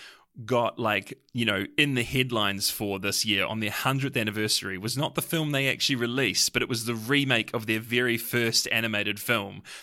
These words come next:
that got absolutely pilloried, and, like, they basically were forced to go back and, like,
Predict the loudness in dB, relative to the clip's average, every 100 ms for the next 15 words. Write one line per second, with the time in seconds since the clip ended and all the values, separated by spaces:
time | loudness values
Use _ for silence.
0 | -2 0 0 -4 _ 2 4 4 2 0
1 | 0 0 2 0 0 -2 -2 -4 -4 -2
2 | 0 0 0 -2 -4 -4 -4 -4 0 0
3 | 0 -4 -12 -4 0 2 0 -2 -4 -4
4 | -4 -2 -2 0 0 0 -2 -4 -4 -6